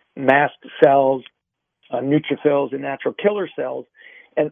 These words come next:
all of these can be turned on or turned off.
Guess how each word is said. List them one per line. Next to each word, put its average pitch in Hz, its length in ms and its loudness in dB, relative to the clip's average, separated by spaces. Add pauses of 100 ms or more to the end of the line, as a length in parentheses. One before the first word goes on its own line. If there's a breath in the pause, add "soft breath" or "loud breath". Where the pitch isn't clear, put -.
all 220 400 -2
of 156 100 -14
these 135 280 -10 (140)
can 151 220 -8
be 143 400 -6 (100)
turned 180 300 -4
on 156 380 -4
or 127 120 -14 (140)
turned 151 300 -4
off. 156 340 -4